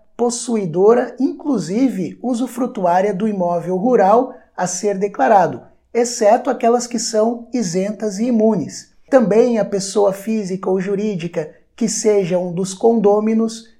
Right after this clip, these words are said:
quando o imóvel rural pertencer, né, a mais de um contribuinte, e também a pessoa física ou jurídica que seja, na data da apresentação, um dos copossuidores, quando mais de uma pessoa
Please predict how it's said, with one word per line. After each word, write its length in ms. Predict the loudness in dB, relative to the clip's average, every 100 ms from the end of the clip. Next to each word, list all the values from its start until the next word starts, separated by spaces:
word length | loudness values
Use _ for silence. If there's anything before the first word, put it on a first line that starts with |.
| _
quando 240 | 2 4
o 60 | 4
imóvel 440 | 2 4 4 4
rural 640 | 0 0 2 4 4 2 0
pertencer, 800 | 2 2 0 -4 -2 4 4 4
né, 320 | -2 -4 -8 -6
a 120 | 0 2
mais 440 | 2 0 -2 -4
de 100 | -6
um 160 | -6 -6
contribuinte, 1000 | -6 -6 -6 -2 0 0 -2 -8 -18 _ _ _
e 120 | -6 -2
também 380 | 0 4 4
a 60 | 2
pessoa 520 | 0 -2 0 2 2
física 520 | 0 -4 -6 -6 -2
ou 80 | -2
jurídica 720 | 0 -2 0 0 -2 -2 -2 -4 _ _
que 140 | -2
seja, 440 | 0 4 4 6 2
na 160 | 2
data 420 | 2 4 4 2
da 100 | 0
apresentação, 960 | 0 -2 -4 -4 -4 -4 -2 0 0 -2 -14 _
um 180 | -2 0
dos 220 | 0 -4
copossuidores, 1200 | -4 -2 -2 0 -2 0 0 2 6 8 8 4
quando 720 | -4 -2 0 0 0 -2 -6 -4
mais 480 | 0 2 2 2
de 100 | 2
uma 200 | 2 0
pessoa 640 | 0 -2 -4 0 2 2